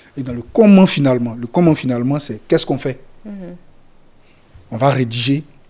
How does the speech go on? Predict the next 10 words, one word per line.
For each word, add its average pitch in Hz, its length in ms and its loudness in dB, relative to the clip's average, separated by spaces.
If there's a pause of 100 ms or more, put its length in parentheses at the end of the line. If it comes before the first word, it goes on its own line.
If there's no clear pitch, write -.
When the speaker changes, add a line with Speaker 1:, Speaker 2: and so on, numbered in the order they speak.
(600)
Speaker 1:
ce - 80 -6
qu'on 131 120 0
appelle 123 260 -2
une 127 120 -2
convention, 113 460 -8
un 139 180 0
accord 135 360 6
de 113 80 -4
médiation. 107 400 -6 (1700)
Donc, 120 160 -6